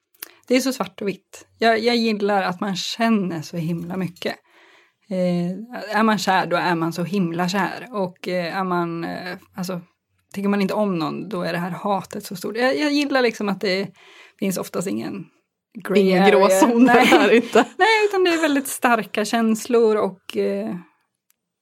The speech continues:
Speaker 1: ofta väldigt starka karaktärer och drivet. Alltså, jag tror att det är det här jag inte gillar med tegelstenar, att det känns som att det är så här, det tar så lång tid att komma någon vart. Men i ungdomsböcker, då funkar det mycket bättre och, eh,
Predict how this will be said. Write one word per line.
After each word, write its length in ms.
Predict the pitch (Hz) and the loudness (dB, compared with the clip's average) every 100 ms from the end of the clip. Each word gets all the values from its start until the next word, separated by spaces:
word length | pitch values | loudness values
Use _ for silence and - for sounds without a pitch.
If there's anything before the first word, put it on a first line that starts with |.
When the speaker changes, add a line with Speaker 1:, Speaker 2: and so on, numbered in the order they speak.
| _ | _
Speaker 1:
ofta 280 | 233 - 214 | -2 0 -2
väldigt 180 | 208 185 | 0 0
starka 260 | 214 185 180 | -4 -4 -6
karaktärer 920 | 208 214 - 302 349 269 - - - | -8 -8 -4 0 2 2 -2 -4 -6
och 200 | 214 - - - - _ 190 | -6 -10 -20 -20 -20 _ -4
drivet. 640 | 190 247 269 208 170 - - | 0 0 0 -2 -6 -12 -8
Alltså, 160 | - 220 | -2 0
jag 280 | 214 - 233 | 0 -2 0
tror 120 | 285 | 0
att 80 | 294 | 0
det 60 | |
är 60 | 233 | 0
det 100 | 202 | 0
här 200 | 196 220 | 0 0
jag 140 | 214 | 0
inte 260 | 214 185 165 | -2 -4 -4
gillar 560 | 220 180 175 180 180 - | -4 -2 0 0 -2 -6
med 180 | - 196 | -4 -4
tegelstenar, 800 | 196 214 190 190 - 254 202 127 | 0 0 0 -4 -2 -2 0 -2
att 80 | 160 | -6
det 80 | 175 | -4
känns 180 | 160 156 | -4 -4
som 120 | 156 | -8
att 100 | 147 | -8
det 100 | 180 | -8
är 80 | 160 | -8
så 120 | - | -10
här, 120 | 170 - | -10 -8
det 80 | |
tar 160 | 180 202 | -4 -2
så 80 | 185 | 0
lång 180 | 190 180 | 0 0
tid 280 | 220 202 | 0 0
att 60 | 160 | -2
komma 200 | 190 220 | 0 0
någon 100 | 240 | 0
vart. 200 | 151 - - - - - _ _ - | -2 -6 -12 -20 -20 -20 _ _ -2
Men 280 | 214 214 | 2 2
i 160 | 208 226 | 2 2
ungdomsböcker, 880 | 240 226 214 220 370 - - - 214 - - | 2 2 2 -2 -6 -10 -12 -10 -10 -12 -10
då 80 | 233 | -10
funkar 580 | - 285 233 202 - | -2 2 2 -2 -4
det 200 | 262 185 | 0 0
mycket 280 | 180 175 180 | 0 -4 -6
bättre 600 | 202 196 - - - - | -6 -8 -12 -10 -6 -6
och, 460 | 196 180 - - - | -6 -8 -10 -14 -8
eh, 280 | 180 180 | -4 -4